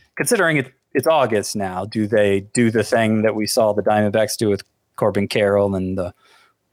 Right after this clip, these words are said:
Orioles do with Gunnar Henderson last year, where they waited till very late in August so that they didn't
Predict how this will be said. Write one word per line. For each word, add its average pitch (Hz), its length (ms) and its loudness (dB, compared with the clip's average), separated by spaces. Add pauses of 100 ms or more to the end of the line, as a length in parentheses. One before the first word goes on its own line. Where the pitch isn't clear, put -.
Orioles 117 360 0
do 120 100 2
with 107 120 -2
Gunnar 107 200 0
Henderson 117 420 -2
last 110 280 0
year, 117 100 -2
where 107 100 0
they 107 120 0
waited 107 240 0
till 107 100 -2
very 117 460 0
late 117 220 2
in 123 100 0
August 117 520 2
so - 200 -4
that 95 240 -4
they 92 100 -6
didn't 110 380 -2